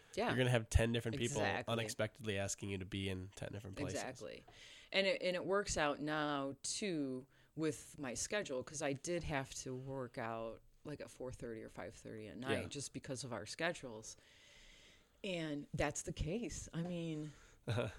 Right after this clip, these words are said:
Speaker 1: you know, Jaden wouldn't wanna do this, and so I'd be like, "Okay." So, but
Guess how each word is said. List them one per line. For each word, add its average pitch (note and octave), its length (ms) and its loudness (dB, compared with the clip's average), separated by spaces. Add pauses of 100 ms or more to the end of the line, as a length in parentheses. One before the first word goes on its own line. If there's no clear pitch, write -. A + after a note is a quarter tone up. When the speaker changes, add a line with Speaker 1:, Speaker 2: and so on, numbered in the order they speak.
(100)
Speaker 1:
you F#3+ 120 2
know, D3 420 4 (720)
Jaden F#3 480 6
wouldn't F3 300 -2
wanna E3+ 240 0
do E3 260 -2
this, D3+ 480 4
and C3+ 180 -2
so C#3 220 -2
I'd B2 140 -6
be - 80 -8
like, - 280 -12
"Okay." D#3 500 -4
So, - 220 0 (240)
but G#3 140 6